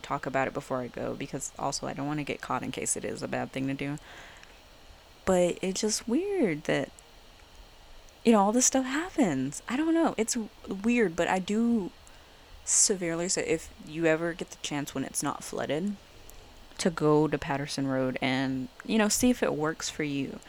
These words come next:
Film it. Because I did film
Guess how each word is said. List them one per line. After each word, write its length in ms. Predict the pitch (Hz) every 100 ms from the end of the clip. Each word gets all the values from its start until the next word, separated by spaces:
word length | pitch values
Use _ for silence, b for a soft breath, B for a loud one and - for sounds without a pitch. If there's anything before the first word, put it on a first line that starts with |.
| B B
Film 400 | - - 208 196
it. 160 | 143 - - - - B B B
Because 220 | - 190 156
I 140 | 170
did 280 | 185 202 196
film 640 | - 160 160 147 131 135